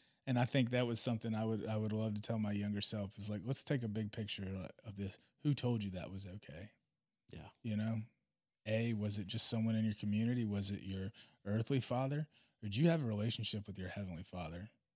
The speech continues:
Speaker 1: And what does that sound like, right? What
Speaker 2: Yeah.
Speaker 1: is that? How is that reciprocated?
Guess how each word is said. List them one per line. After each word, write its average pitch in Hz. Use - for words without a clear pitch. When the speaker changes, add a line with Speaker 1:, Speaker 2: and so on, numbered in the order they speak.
Speaker 1:
And 101
what 113
does 101
that 90
sound 82
like, -
right? 90
What 120
Speaker 2:
Yeah. 113
Speaker 1:
is 101
that? -
How 139
is 110
that 104
reciprocated? -